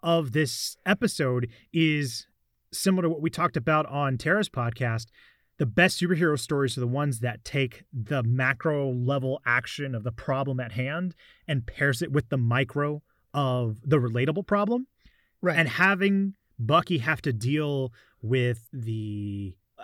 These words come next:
Speaker 1: act of forgiveness or, and being open and honest in the way that manifests with Yuri is just really moving, because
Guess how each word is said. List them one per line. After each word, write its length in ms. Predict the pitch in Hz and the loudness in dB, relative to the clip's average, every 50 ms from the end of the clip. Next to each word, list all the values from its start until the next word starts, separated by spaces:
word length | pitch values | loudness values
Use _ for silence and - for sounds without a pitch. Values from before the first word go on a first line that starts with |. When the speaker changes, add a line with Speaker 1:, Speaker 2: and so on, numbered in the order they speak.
| - - - | -14 -4 2
Speaker 1:
act 240 | 160 165 175 - 185 | 4 4 6 6 4
of 100 | 165 - | 2 2
forgiveness 760 | - 160 127 98 135 156 151 120 117 127 117 110 110 - - - | 2 0 0 4 4 4 4 4 2 0 -2 -2 -6 -8 -8 -6
or, 80 | 135 | -6
and 240 | 135 139 135 127 113 | -6 -2 -2 -4 -2
being 300 | 104 151 160 151 143 151 - - | 2 2 2 2 2 0 0 2
open 320 | 151 151 139 - 156 123 | 2 2 2 2 0 -2
and 100 | 120 135 | -2 -2
honest 440 | - 127 135 143 143 135 123 117 - | -4 -4 -2 -2 0 -2 -2 -2 -2
in 80 | 139 120 | -2 -2
the 80 | 113 | 0
way 160 | 110 120 135 139 | 0 0 0 -2
that 160 | 123 139 120 | -2 -4 -2
manifests 500 | 120 131 131 135 127 - - 131 117 - | -2 -2 -2 -2 -4 -4 -4 -4 -4 -4
with 140 | 123 104 107 | -6 -6 -4
Yuri 340 | 110 120 135 151 156 151 151 | -4 -4 -4 -4 -4 -6 -6
is 240 | 143 123 127 113 104 | -4 -4 -4 -4 -4
just 280 | - - 127 117 - - _ - 196 | -6 -6 -6 -6 -8 -10 _ -6 -2
really 260 | 277 240 214 165 156 | 0 0 0 0 0
moving, 440 | 135 127 123 117 98 113 101 92 90 - - - - - _ - | 0 0 0 -2 -2 -4 -8 -10 -12 -16 -20 -20 -20 -14 _ -4
because 640 | 139 123 - - 151 139 135 131 131 127 117 117 | -4 -2 0 0 2 2 2 2 2 0 -2 -4